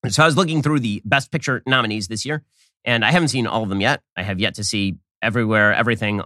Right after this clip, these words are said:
All at Once, All the Time, whatever that movie is called. I haven't seen that one yet. Uh, I haven't seen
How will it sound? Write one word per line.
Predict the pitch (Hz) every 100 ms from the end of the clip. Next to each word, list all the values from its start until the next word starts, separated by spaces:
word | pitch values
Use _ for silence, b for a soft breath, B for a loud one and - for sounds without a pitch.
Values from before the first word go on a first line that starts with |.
| 107
All | 113
at |
Once, | 104 104 95
All | 101
the | 92
Time, | 110 95 87 82 _ _ _ _ _
whatever | - 117 107
that | 90
movie | 90 85
is |
called. | - 87 101 -
I |
haven't | 92 92
seen | 104
that | 82
one | 90
yet. | 101 _ _ _ _ -
Uh, |
I | 85 73
haven't | 131 127
seen | 120 135 120